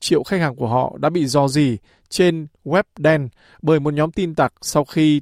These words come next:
thời hạn đòi tiền chuộc đã hết. Dữ liệu này là một phần trong hơn một tỷ hồ sơ bị đánh cắp từ ba mươi chín công ty, bao gồm Qantas, Toyota, Disney, McDonald's, Salesforce.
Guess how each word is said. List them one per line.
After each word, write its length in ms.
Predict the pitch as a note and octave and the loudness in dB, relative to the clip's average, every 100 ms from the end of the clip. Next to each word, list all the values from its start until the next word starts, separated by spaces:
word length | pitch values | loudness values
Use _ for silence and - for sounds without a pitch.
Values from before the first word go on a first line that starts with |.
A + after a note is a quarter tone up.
| - | 0
thời 220 | D#3+ C#3 | 0 0
hạn 200 | C#3 D3 | 0 -2
đòi 120 | C3 | -4
tiền 160 | B2+ B2 | -4 -6
chuộc 180 | C#3 A#2+ | -6 -4
đã 120 | D#2 | -2
hết. 160 | D3+ - _ _ _ - - - | -2 -4 _ _ _ -20 -20 -10
Dữ 200 | B2+ G3+ | -2 0
liệu 200 | A3+ G3 | 2 0
này 240 | D3+ D3+ | 2 0
là 80 | D3 | 2
một 160 | C#3+ C#3+ | -2 -2
phần 260 | - D3 | -2 -2
trong 200 | C#3 G3 | -2 -2
hơn 180 | F3+ F#3+ | -2 -2
một 180 | D3+ - | -2 -2
tỷ 160 | D#3 A#2+ | -2 0
hồ 180 | B2+ | -2
sơ 220 | B2+ - E3+ | -2 0 0
bị 120 | C3 | -2
đánh 180 | C3 C#3+ | -6 -2
cắp 200 | G3+ - _ | -2 -2 _
từ 200 | D3+ C#3 | -2 -2
ba 220 | C#3 D3 | 0 -2
mươi 120 | D3 C#3+ | -2 -6
chín 200 | - E3+ | -8 -6
công 200 | F#3 C#3+ | -4 -2
ty, 220 | D#3 C#3 - _ _ - | 0 0 -4 _ _ -4
bao 160 | D3 D#3+ | -2 0
gồm 180 | D#3 C3+ | -2 -2
Qantas, 560 | E3 D#3 D#3 B2+ - _ _ _ - | -2 0 0 0 -4 _ _ _ 0
Toyota, 560 | E3+ E3 D#3 D3+ C#3 B2 _ _ | 2 4 2 0 -2 -4 _ _
Disney, 520 | C#3+ E3+ - D#3 D3 B2 _ _ - | -4 -4 -2 0 0 -4 _ _ -8
McDonald's, 840 | C#3 B2+ D3+ E3 E3 C#3 A#2+ - - _ _ | -6 -2 0 2 2 0 -2 -8 -16 _ _
Salesforce. 920 | - - D#3+ D3+ - D#3+ C3 A2 - | -6 0 0 0 0 2 2 -2 -14